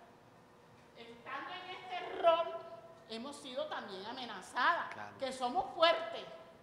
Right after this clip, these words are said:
Speaker 1: porque lo tenemos que decir, como mujer, hemos sido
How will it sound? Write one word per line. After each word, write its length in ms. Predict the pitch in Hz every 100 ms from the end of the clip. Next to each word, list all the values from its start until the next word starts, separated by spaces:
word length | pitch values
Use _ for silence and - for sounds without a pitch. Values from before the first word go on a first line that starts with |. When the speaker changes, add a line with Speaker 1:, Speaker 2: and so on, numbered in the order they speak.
| - - - - - -
Speaker 1:
porque 240 | 233 277
lo 120 | 247
tenemos 320 | 247 233 247 277
que 120 | 277
decir, 400 | 214 - 262 247 262
como 200 | 254 247
mujer, 380 | 240 240 311 - - - -
hemos 260 | 285 330 339
sido 300 | - 370 359